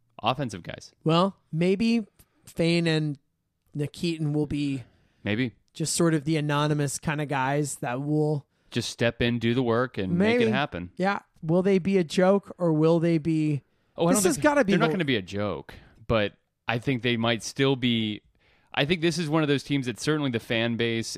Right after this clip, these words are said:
Speaker 1: and, and certain people say, "Yeah, th-, these guys could be, like, a contender for a playoff spot." I don't see it.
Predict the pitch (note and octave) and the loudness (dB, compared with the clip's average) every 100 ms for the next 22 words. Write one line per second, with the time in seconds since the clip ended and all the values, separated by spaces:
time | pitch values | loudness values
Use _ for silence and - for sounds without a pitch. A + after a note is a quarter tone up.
0 | - G#2+ G2+ G2 F#2+ F2+ _ _ _ - | -8 -6 -4 -4 -6 -10 _ _ _ -8
1 | A2 A#2+ C3+ A#2 A#2+ A2+ B2 D#3+ A#3+ F#3 | -4 -2 -2 0 -4 -4 -4 -2 0 0
2 | D3 F3 C#3 E3+ F3 F#3+ F#3 - C3+ C#3 | 0 -2 -4 -6 -4 -2 -4 -4 -4 -2
3 | B2 G#2 G#2+ A2 A#2 A#2 A#2 A2+ F#2+ A2+ | -2 -6 -8 -8 -4 -4 -2 -4 -4 -4
4 | A2 A#2+ - B2+ B2+ - - G#2 G2 - | -6 -8 -8 -6 -6 -6 -6 -4 -6 -8
5 | E2 - | -10 -12